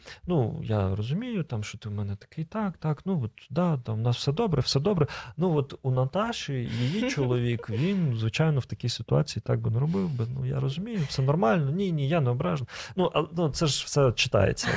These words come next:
Speaker 1: тобто це ж все, ну, зрозуміло, що тут справа йде в тому, щоб підсвітити поведінку чоловіка своєї подруги. Тому, е, краще сказати прямо,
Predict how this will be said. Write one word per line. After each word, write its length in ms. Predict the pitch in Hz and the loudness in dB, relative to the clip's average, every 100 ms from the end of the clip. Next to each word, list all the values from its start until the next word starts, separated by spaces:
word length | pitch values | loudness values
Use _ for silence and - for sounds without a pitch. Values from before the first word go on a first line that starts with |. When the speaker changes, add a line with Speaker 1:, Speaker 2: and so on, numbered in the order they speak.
| 123 | 0
Speaker 1:
тобто 380 | 113 - 113 | -2 0 0
це 160 | 117 139 | 2 0
ж 80 | 127 | 2
все, 260 | - 127 117 | 4 4 4
ну, 260 | 139 127 110 | 2 4 6
зрозуміло, 600 | 107 123 135 147 190 151 | 6 6 6 4 6 6
що 340 | 117 - 110 104 | 4 4 2 2
тут 240 | 120 117 | 0 -4
справа 720 | - - 123 110 101 107 120 | -4 4 6 8 6 4 4
йде 260 | 104 107 123 | 4 6 4
в 200 | 110 - | 4 0
тому, 220 | 117 110 | 2 2
щоб 240 | - 104 - - - | 2 -2 -4 -16 -8
підсвітити 560 | - - 117 101 131 117 | -6 2 2 4 2 2
поведінку 1000 | 110 101 104 110 110 - 101 98 110 110 | 2 2 4 4 2 2 2 4 4 0
чоловіка 480 | - 101 98 107 95 | 0 2 4 4 0
своєї 360 | - 101 98 | -2 2 4
подруги. 440 | 98 101 98 113 107 - - - _ 120 | 4 2 0 -2 -6 -8 -18 -20 _ 0
Тому, 480 | 127 143 147 135 - - | 4 6 6 4 2 -4
е, 260 | 73 67 69 - | -2 -2 -6 0
краще 420 | 135 139 - 139 | 4 6 6 4
сказати 460 | - 135 135 127 127 | 2 2 4 4 2
прямо, 600 | 170 208 220 202 190 | 2 2 2 2 2